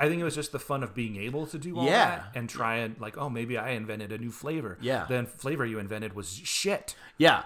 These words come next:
Speaker 1: But, you know, it was still
Speaker 2: Yeah, it was
Speaker 1: fun.
Speaker 2: literally feces flavored.
Speaker 1: <laughs>
Speaker 2: Uh, you know, they had a contest not too long ago with the Coca-Cola Freestyle machines where if you invented a flavor, I feel like, I forget what you got.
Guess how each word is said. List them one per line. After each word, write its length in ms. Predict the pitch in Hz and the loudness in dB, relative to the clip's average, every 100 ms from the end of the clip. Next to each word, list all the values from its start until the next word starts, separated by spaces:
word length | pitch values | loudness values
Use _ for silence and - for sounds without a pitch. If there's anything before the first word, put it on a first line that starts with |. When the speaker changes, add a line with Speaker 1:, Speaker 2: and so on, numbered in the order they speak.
| 113 | 2
Speaker 1:
But, 380 | 127 123 123 - - - | 6 6 4 -2 -20 -20
you 340 | - - 151 | -18 -8 -4
know, 160 | 98 101 | -4 -6
it 40 | 139 | -4
was 120 | 139 | 0
still 160 | 131 | 2
Speaker 2:
Yeah, 60 | 95 | 4
it 40 | 131 | 4
was 140 | 110 | 4
Speaker 1:
fun. 80 | 143 | 8
Speaker 2:
literally 320 | 175 175 151 | 8 10 8
feces 420 | - 208 - 120 | 4 0 0 -2
flavored. 400 | - 120 101 95 120 180 | -2 -2 -2 -4 -4 -4
Speaker 1:
<laughs> 120 | - | 6
Speaker 2:
Uh, 420 | 139 147 143 131 - - - - | 12 12 12 10 2 -8 -8 0
you 140 | 139 | 6
know, 80 | 214 | 8
they 80 | 277 | 8
had 140 | 254 | 8
a 60 | 302 | 6
contest 500 | - 131 170 156 131 | 6 6 6 6 4
not 140 | 127 127 | 6 4
too 120 | 127 | 4
long 200 | 127 123 | 4 4
ago 120 | 123 | 4
with 160 | 117 113 | 2 0
the 80 | |
Coca-Cola 540 | 117 131 123 107 127 113 | 2 2 0 0 0 0
Freestyle 640 | 131 127 - 123 120 113 | -2 -2 2 4 4 2
machines 420 | 110 - 117 110 | -2 -4 -4 -2
where 100 | 117 | -2
if 140 | 110 123 | -2 -2
you 100 | 120 | -4
invented 540 | 110 113 120 135 127 | -2 -2 0 0 0
a 100 | 131 | -2
flavor, 320 | 123 127 127 | 0 0 4
I 120 | 117 | 2
feel 300 | 117 - 208 | 0 -2 0
like, 180 | 247 226 - | 2 0 -4
I 60 | 143 | 2
forget 300 | 170 202 254 | 4 6 4
what 100 | 233 | 2
you 140 | 160 | -4
got. 560 | 127 113 127 117 95 87 | -6 -2 4 4 4 0